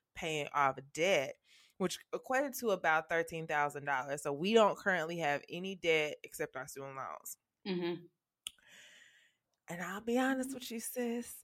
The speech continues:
Speaker 1: I'm not gonna lie. When I look at that number, I'm like, my heart hurts 'cause
Speaker 2: Yeah.
Speaker 1: I'm just like, "Jesus, who borrowed this amount of money, God?" Okay.
Speaker 2: <laughs>
Speaker 1: But, but it, it's encouraging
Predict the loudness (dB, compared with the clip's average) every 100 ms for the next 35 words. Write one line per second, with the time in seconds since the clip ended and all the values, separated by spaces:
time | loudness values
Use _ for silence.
0 | _ -8 -8 -8 -10 -12 -12 -10 -8 -6
1 | -6 -6 -6 -4 -2 -2 -2 -2 -2 0
2 | 0 2 2 2 0 -2 -2 0 0 -2
3 | -14 _ -2 -2 -4 -6 -2 -2 -4 -14
4 | -16 -16 -16 2 8 8 6 -4 -4 -6
5 | -10 -10 -12 -6 2 4 4 2 -4 -2
6 | -4 -4 -8 -12 -4 -2 0 4 4 4
7 | 2 0 0 -4 -8 _ _ _ _ _
8 | -10 -10 -18 _ _ _ _ _ _ _
9 | _ -20 _ _ -12 4 12 12 12 12
10 | 12 12 12 12 12 12 12 12 12 12
11 | 12 12 12 12 12 12 12 12 12 12
12 | 12 12 12 10 -2 2 12 12 12 12
13 | 12 6 8 8 8 2 2 2 4 0
14 | 0 -2 4 8 10 8 4